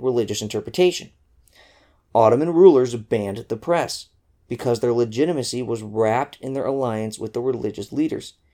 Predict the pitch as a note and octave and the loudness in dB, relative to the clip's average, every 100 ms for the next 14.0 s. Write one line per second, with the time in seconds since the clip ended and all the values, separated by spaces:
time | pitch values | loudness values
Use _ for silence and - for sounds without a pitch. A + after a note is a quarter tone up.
0 | _ A2 A2+ G2+ B2+ D3 C#3 B2+ C#3 D3 | _ -8 -8 -8 -4 -2 0 -2 -2 -4
1 | C3 C3 A#2+ A#2 B2 A2+ - D3 D#3 C#3+ | 0 0 0 -2 -6 -8 -8 -6 -4 -4
2 | A#2 G#2+ _ - C3 G2+ G#2+ D3 C3+ A#2+ | -6 -12 _ -6 -4 0 -2 -2 -4 -6
3 | B2 C#3+ C#3+ D3 C#3+ A#2 G#2 G2+ A2 - | -6 -6 -4 -6 -2 -2 -2 -6 -10 -8
4 | A2+ C#3 C#3+ - - _ _ _ _ _ | -4 0 0 -4 -12 _ _ _ _ _
5 | _ _ _ _ _ _ _ _ _ - | _ _ _ _ _ _ _ _ _ 2
6 | C#3+ B2+ A#2+ B2 D3+ D#3 F3 D#3 B2 A#2 | 2 4 0 2 0 0 -4 -2 -2 0
7 | A2+ A#2 - - F3 D#3 A2 A#2 A2+ - | 0 -2 -4 -4 -4 -6 -2 -2 -2 -6
8 | A#2 B2+ C#3 C#3+ C#3 C#3+ A#2 G#2+ - _ | -8 -8 -8 -8 -4 -4 -4 -6 -14 _
9 | G#2+ G#2 A2+ A2 A2 G#2 G2+ _ _ _ | -10 -8 -8 -4 -2 -2 -6 _ _ _
10 | _ _ A#2+ D#2 C3 D#3+ D3 F3 D3+ C3 | _ _ -8 -4 -4 -4 -6 -4 -2 -4
11 | - _ - C3 - E3 D#3 D3 A#2 - | -6 _ -4 -4 -2 -6 0 0 0 -4
12 | C3 C3 B2+ - C3 D3+ C#3+ C#3+ C#3+ C3 | -4 -2 -4 0 2 2 -2 -4 -6 -6
13 | C#3+ A#2+ C3+ D#3 C3 - G#2 G#2 - | -6 -4 -2 -2 -4 -6 -6 -6 -6